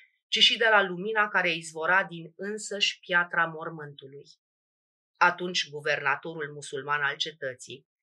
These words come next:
cel care avea cheile mormântului, descuia ca să intre patriarhul.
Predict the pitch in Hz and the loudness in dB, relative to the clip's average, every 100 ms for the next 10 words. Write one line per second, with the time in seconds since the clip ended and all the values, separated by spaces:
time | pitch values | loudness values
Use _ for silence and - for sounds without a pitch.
0 | _ - 165 156 151 143 135 131 180 175 | _ 2 2 2 0 2 2 4 2 2
1 | - 143 139 127 123 131 127 143 143 131 | -2 -4 -4 -8 -12 -10 -10 -10 -12 -16
2 | 123 127 151 175 _ _ _ 160 170 - | -18 -14 -14 -16 _ _ _ 0 0 -2
3 | 156 165 196 202 156 147 139 147 156 151 | 0 4 6 4 -4 -6 -10 -14 -12 -12
4 | 143 147 - - 135 127 _ - - | -6 -6 -6 -6 -4 -4 _ -20 -20